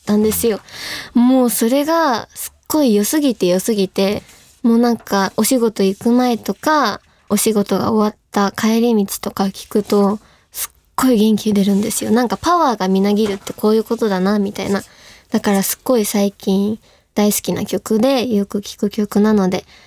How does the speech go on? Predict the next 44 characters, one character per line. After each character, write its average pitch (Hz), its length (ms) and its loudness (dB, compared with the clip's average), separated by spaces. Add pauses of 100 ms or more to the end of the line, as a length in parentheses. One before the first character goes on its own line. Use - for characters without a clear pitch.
(160)
流 190 240 2
さ 208 160 0
せ 208 160 -2
て 214 100 -4
い 214 80 -2
た 226 140 -2
だ 262 120 0
き 254 140 0
ま 247 220 2
し - 100 -8
た。 - 200 -8 (1080)
は 208 380 2
い。 208 200 0
と - 160 -6
い 208 100 4
う 202 80 0
こ 214 200 -2
と - 180 -2
で、 226 260 -4 (640)
ち 254 120 0
な 294 120 2
み 320 140 4
に 320 300 2
Twitter 240 540 -2
で 233 140 0
は、 214 140 -2 (640)
「お 214 80 2
昼 349 280 2
か 254 140 0
ら 214 180 -2
ひ - 140 -4
な 311 140 2
ち - 100 -4
ゃ 262 60 2
ん 233 80 2
の 208 100 2
声 233 280 0
癒 214 180 2
さ 247 160 -2
れ 247 140 0
る。 214 100 -4
う - 20 -6
ー 254 680 0
ん。 269 60 -16